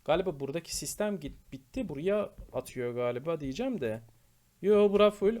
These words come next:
Allah Allah. Arkadaşlar.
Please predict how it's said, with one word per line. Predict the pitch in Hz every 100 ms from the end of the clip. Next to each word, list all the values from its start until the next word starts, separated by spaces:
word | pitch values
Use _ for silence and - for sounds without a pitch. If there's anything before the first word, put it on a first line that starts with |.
| -
Allah | 117 135 143 147
Allah. | 147 147 143 143 143 139 139 131 - - 143 143 -
Arkadaşlar. | 170 190 190 185 196 202 202 208 196 -